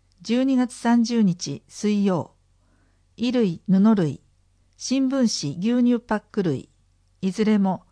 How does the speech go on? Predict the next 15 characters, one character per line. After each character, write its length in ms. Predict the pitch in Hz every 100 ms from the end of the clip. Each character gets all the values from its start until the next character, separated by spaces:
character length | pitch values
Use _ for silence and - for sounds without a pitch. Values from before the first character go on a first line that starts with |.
| _ _ _
十 200 | 196 254
二 140 | 269
月 260 | 254 254 240
二 160 | 254
十 180 | 233 208
五 140 | 170 226
日 420 | 196 - - -
金 300 | _ 214 214
曜。 320 | 202 185 147 - _ _ _ _ _ _ _ _ _ _ _ _ _
東 420 | - 202 247 -
本 220 | 240 240 240
町、 440 | 196 - 139 131 _ _ -
西 240 | 202 247
本 220 | 240 226
町、 440 | 196 175 - 135